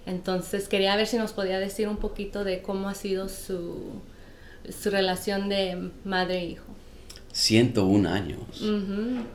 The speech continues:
Speaker 2: Yo no conozco una persona que tenga esa edad,
Speaker 1: Ya.
Speaker 2: solamente mi madre. Bueno, mi relación con ella ha sido muy especial.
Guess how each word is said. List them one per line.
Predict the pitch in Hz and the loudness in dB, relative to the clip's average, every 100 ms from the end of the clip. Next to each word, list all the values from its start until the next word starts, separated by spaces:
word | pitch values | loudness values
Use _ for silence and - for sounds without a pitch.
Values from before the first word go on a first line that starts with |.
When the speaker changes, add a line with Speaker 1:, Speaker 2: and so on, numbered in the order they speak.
| - | 0
Speaker 2:
Yo | 98 | 2
no | 110 | 4
conozco | 110 107 104 101 | 4 2 2 -2
una | 98 98 95 | 2 2 0
persona | 87 - 95 95 | -4 0 0 0
que | 95 | -2
tenga | 87 82 82 | -2 -2 -4
esa | - 82 | -4 -2
edad, | 80 80 78 | -2 -2 -6
Speaker 1:
Ya. | - - | -12 -4
Speaker 2:
solamente | 87 87 87 - 87 | -2 0 0 0 0
mi | 80 | 0
madre. | 78 80 80 80 - - - - - - - - - | 2 2 0 -2 -10 -16 -16 -16 -4 -4 -4 -6 0
Bueno, | 98 120 | 6 8
mi | 107 | 8
relación | 85 78 76 95 95 | 6 4 2 4 4
con | 101 90 | 4 6
ella | 87 87 | 6 4
ha | |
sido | - 82 80 76 - - - - - - - - - - | 2 2 2 0 -4 -14 -18 -18 -16 -16 -18 -18 -10 0
muy | 104 120 127 117 | 4 6 8 6
especial. | - 85 - 78 73 104 | 4 0 0 0 0 0